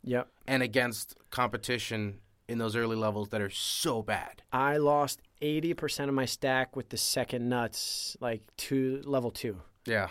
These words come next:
Speaker 1: And you just don't need to do that. And I, and I had no idea at the time. And I, I remember bumping into Lex Veldhuis in the ha-, in the hallway, and I went through the hand with him, and he gave me that very important lesson. He's like, "This tournament has so much play."
Speaker 2: Yeah.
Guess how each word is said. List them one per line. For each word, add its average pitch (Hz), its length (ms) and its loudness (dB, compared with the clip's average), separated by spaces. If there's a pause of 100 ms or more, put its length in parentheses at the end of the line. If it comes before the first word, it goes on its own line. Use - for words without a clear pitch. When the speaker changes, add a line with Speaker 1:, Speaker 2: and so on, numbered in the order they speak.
Speaker 1:
And 120 320 2
you 113 80 -2
just 127 320 2
don't 117 200 0
need 113 180 0
to 101 80 -10
do 117 200 0
that. 104 280 -6
And 113 120 -2
I, 117 300 -2
and 117 80 -4
I 120 60 0
had 135 160 6
no 151 120 6
idea 160 240 6
at 117 60 4
the - 80 -4
time. 110 340 -4
And 117 80 0
I, 123 40 2
I - 40 -2 (280)
remember 160 260 6
bumping 147 320 4
into 131 140 4
Lex 123 340 4
Veldhuis 120 520 2
in 120 40 -2
the 107 80 -2
ha-, 95 260 0
in 117 120 0
the 107 60 0
hallway, 113 560 2 (320)
and 123 120 0
I 120 80 2
went 117 220 2
through 131 100 0
the 113 100 0
hand 113 240 0
with 110 140 -2
him, 110 240 -2
and 107 300 -4 (200)
he 131 120 -2
gave 131 260 8
me 139 80 10
that 123 200 6
very 123 180 4
important 131 360 2
lesson. 113 300 -2
He's 107 180 -4
like, 104 220 -6
"This 139 240 -4
tournament 135 400 -6
has 107 160 -6
so - 400 -4
much 123 300 -4
play." 123 480 -2
Speaker 2:
Yeah. 95 240 -4